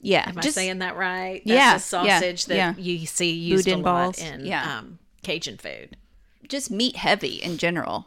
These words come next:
Speaker 1: I would say, for Cajun. And
Speaker 2: Yum. All of it sounds so yum, though.
Speaker 1: But all of this would be definitely found throughout New Orleans, Cajun and Creole.
Speaker 2: Yes.
Speaker 1: There's such a foodie town, I feel like you have to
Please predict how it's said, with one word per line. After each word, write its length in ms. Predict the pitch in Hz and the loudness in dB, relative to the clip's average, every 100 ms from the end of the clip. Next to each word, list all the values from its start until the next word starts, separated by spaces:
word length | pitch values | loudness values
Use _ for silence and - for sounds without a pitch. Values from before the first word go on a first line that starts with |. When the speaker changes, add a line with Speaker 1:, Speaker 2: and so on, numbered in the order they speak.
| - | -2
Speaker 1:
I 100 | 170 | 0
would 180 | 151 156 | 0 -2
say, 400 | - - 196 180 _ - | -2 -2 -4 -8 _ -10
for 200 | - 160 | -6 -4
Cajun. 580 | - 139 127 90 - - _ - - - _ _ _ | -2 -2 -2 -6 -6 -10 _ -20 -20 -20 _ _ _
And 600 | 196 185 180 180 180 190 _ _ | 0 4 4 2 -2 -4 _ _
Speaker 2:
Yum. 560 | 165 151 151 147 151 - | -8 -8 -8 -8 -10 -10
All 180 | 165 160 | -8 -8
of 100 | - | -10
it 140 | 98 - | -16 -16
sounds 840 | - - - - - 160 147 143 | -16 -14 -16 -14 -12 -12 -12 -14
so 160 | - 147 | -12 -12
yum, 360 | 147 117 - 131 | -10 -10 -12 -16
though. 260 | 76 - - | -16 -16 2
Speaker 1:
But 160 | 202 214 | 4 8
all 340 | 226 269 277 | 8 8 4
of 120 | 226 | 4
this 320 | 196 180 - 185 | 4 4 0 -2
would 200 | 185 156 | -2 0
be 320 | 170 160 156 | -2 -2 -2
definitely 520 | 196 190 - - 170 | 2 2 0 -6 -6
found 360 | - 147 131 - | -4 -4 -6 -6
throughout 420 | 170 147 117 - | -6 -4 -6 -6
New 120 | 147 | -8
Orleans, 480 | 147 78 - - - | -8 -8 -10 -12 -12
Cajun 360 | - 185 - 147 | -2 -2 -2 -4
and 280 | - 151 - | -4 -4 -4
Creole. 440 | - 95 - 55 - | -6 -6 -6 -8 -8
Speaker 2:
Yes. 160 | 165 | 0
Speaker 1:
There's 160 | 202 - | 0 4
such 240 | 233 - | 2 4
a 40 | 202 | 0
foodie 480 | - 208 190 175 151 | 4 4 4 2 -2
town, 260 | 170 156 | -2 -2
I 80 | 143 | -4
feel 160 | - 165 | -4 -4
like 220 | 156 - | -4 -6
you 60 | - | -8
have 200 | - - | -8 -6
to 240 | 147 - | -6 -6